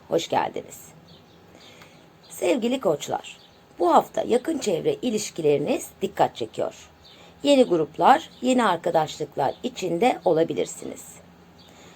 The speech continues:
Arkadaşlarla gerginlikler yaşayabilirsiniz bu dönem. Ve bunlarla ilgili kararlar alabilme ihtimaliniz var.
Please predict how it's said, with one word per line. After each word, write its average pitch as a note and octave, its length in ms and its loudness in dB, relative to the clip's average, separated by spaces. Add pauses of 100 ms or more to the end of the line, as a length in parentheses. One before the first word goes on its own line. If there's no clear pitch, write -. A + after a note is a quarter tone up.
(180)
Arkadaşlarla A3 960 6 (240)
gerginlikler G3+ 960 4
yaşayabilirsiniz D#3+ 1000 -2
bu B2 100 -8
dönem. - 240 -6 (680)
Ve F#3+ 140 0
bunlarla G#3 560 2
ilgili G3+ 540 4 (180)
kararlar F3+ 500 6
alabilme D3 500 2
ihtimaliniz C#3+ 840 -4
var. - 360 -6